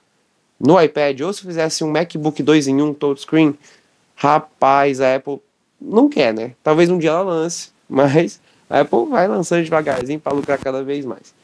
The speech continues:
Na minha opinião, o iPad dez só vale a pena se você já tá no ecossistema da Apple. Como seu primeiro dispositivo Apple,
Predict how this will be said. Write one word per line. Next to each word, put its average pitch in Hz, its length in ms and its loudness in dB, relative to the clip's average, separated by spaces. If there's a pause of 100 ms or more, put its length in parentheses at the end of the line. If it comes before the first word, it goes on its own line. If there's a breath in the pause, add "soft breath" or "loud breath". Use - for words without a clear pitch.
(380 soft breath)
Na 220 120 4
minha 233 120 6
opinião, 214 480 -2
o - 80 -2
iPad 185 280 -2
dez 165 280 -2
só 170 100 -4
vale 160 200 2
a 170 40 -2
pena 151 240 0
se 143 60 -10
você 151 180 -6
já 147 100 2
tá 139 140 2
no 143 140 2
ecossistema 131 600 0
da 131 180 4
Apple. - 180 -6
Como 143 160 -2
seu 156 160 2
primeiro 151 320 2
dispositivo 143 520 -2
Apple, 131 280 0